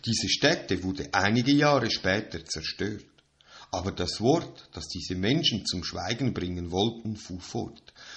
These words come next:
das Werk der Gnade zu vollbringen, das in jenen Tagen in großer Kraft begonnen worden war,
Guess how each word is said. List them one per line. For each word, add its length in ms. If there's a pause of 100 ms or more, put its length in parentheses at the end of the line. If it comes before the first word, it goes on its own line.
das 240
Werk 300
der 100
Gnade 520
zu 120
vollbringen, 800 (260)
das 220
in 120
jenen 460
Tagen 520
in 140
großer 540
Kraft 720
begonnen 600
worden 380
war, 260